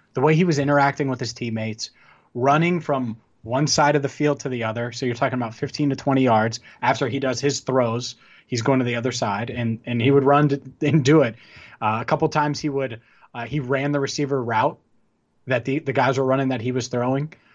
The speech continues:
Um, it, just little things like that that I, I think do matter, that I think the Bradys, the Breezes, they do and, and can be contagious. And then when you,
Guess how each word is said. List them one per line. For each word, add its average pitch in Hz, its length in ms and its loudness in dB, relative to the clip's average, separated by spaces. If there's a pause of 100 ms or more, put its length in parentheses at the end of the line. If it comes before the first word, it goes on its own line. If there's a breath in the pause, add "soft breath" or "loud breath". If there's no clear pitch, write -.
(320 soft breath)
Um, 104 640 -2
it, 202 220 2
just 220 240 0
little 180 220 6
things 170 260 2
like 123 220 -2
that 127 220 -2
that 117 100 -4
I, 120 160 -4
I 123 80 -4
think 120 260 -4
do 127 160 0
matter, 120 340 2
that 123 140 -2
I 110 60 -2
think 123 240 -6
the 117 80 -4
Bradys, 113 560 -4
the 120 80 -8
Breezes, 117 600 0
they 120 120 0
do 110 460 0 (540 loud breath)
and, 120 140 0
and 127 200 0
can 127 160 4
be 117 120 4
contagious. 117 680 2 (500 loud breath)
And 127 200 4
then 143 200 6
when 147 160 4
you, 139 600 4